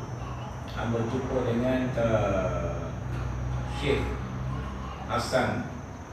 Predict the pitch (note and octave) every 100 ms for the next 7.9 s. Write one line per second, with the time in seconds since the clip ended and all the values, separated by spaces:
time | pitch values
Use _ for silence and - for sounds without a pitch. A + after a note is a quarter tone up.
0 | - - - - - - - - - -
1 | F#2 F#2+ F#2+ - G2 - B2 B2+ C#3 B2
2 | A2 A2 A2 G#2+ G#2 A2 A2 - A2+ A2+
3 | - - - - - - - - - -
4 | - - G#2 G2+ G#2 G#2 G2+ - F#2+ F#2+
5 | F#2+ G2+ G2+ G2+ G2+ F#2+ F#2+ F#2+ G2 F#2+
6 | - G2 G2 F#2+ - G#2 G2+ - G2 G#2
7 | G#2+ G2+ G2 G2 G2 F#2+ F#2+ G2+ -